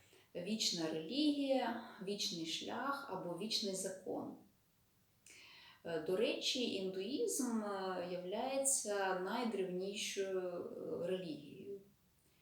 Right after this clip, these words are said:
в світі. Його витоки йдуть від харабської і дравідійської цивілізації. Е, у, у індуїзму немає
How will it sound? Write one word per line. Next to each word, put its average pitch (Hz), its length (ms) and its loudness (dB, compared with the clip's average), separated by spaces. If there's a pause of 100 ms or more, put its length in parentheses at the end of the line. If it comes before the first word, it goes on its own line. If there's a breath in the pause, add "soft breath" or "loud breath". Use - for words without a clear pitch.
(260 soft breath)
в - 40 -10
світі. 151 540 -4
Його 175 320 0
витоки 247 560 0
йдуть 202 360 -4
від 165 240 -10
харабської 180 1200 -2
і 160 40 -8
дравідійської 170 920 -4
цивілізації. 170 960 -8 (1700 soft breath)
Е, 180 200 2
у, 202 500 0
у 214 340 2
індуїзму 233 760 4
немає 214 1200 4